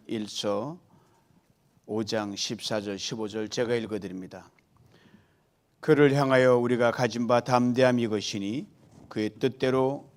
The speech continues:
무엇을 구하면 들으심이라." 우리가 무엇이든지 구하는 바를 들으시는 줄을 안즉 우리가 그에게 구한 것을 얻은 줄을 또한 아느니라. 아멘.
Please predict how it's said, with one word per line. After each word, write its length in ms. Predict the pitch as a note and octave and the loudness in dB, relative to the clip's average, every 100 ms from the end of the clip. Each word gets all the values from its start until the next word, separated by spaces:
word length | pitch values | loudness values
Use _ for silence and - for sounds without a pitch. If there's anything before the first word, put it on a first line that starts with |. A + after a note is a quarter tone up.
| - | -12
무엇을 720 | B2 C#3+ C#3 C3 - C3+ C3 | -2 4 4 4 0 -2 -4
구하면 760 | - C3+ B2 A#2 A#2+ A#2 A#2 - - | 0 2 2 2 -2 -4 -8 -14 -8
들으심이라." 680 | A#2+ G#2+ - G#2 F2+ E2+ - _ - _ _ _ - _ - - - | -4 -4 -6 -6 -10 -12 -20 _ -20 _ _ _ -18 _ -20 -18 -12
우리가 320 | - A#2 A#2+ A#2 | -6 -2 2 2
무엇이든지 1040 | A2+ C#3 C3+ - C#3+ C3 B2+ C#3 B2+ - - | 4 6 6 4 0 0 0 -2 -2 -6 -14
구하는 440 | - D3 C3 B2+ A#2+ | -4 2 4 2 0
바를 420 | A#2 A#2 A2+ G#2+ | 0 0 -2 -4
들으시는 560 | - C#3+ C#3 - C3+ B2+ | -2 0 2 0 -2 -2
줄을 300 | A#2 A#2+ A2+ | -4 -4 -2
안즉 500 | F#2+ A#2 C#3+ C#3 A#2+ _ _ _ _ _ _ | 2 2 2 -2 -6 _ _ _ _ _ _
우리가 420 | G#2+ G#2 G#2+ G2 | -8 -2 -2 -4
그에게 400 | - B2 A2 A#2 | -2 -2 0 -2
구한 380 | A2 C3 B2 A#2+ | -2 0 0 0
것을 380 | A#2+ - B2+ B2 | -4 -4 -4 -6
얻은 460 | - A#2+ C3+ D#3 D#3 | -2 2 2 0 -2
줄을 480 | A#2 G2 A2+ B2+ D3 _ _ _ | -4 -6 -6 -6 -8 _ _ _
또한 500 | - C#3 A#2+ A#2 A2+ - _ _ _ - | -6 -2 0 0 -2 -10 _ _ _ -8
아느니라. 560 | F#2+ G#2 C#3 A#2+ D#2+ - _ _ _ _ _ _ _ _ | -4 0 0 -2 -6 -14 _ _ _ _ _ _ _ _
아멘. 640 | - G2 G2 G2+ G#2+ C#3 | -16 -12 -8 -6 -4 -6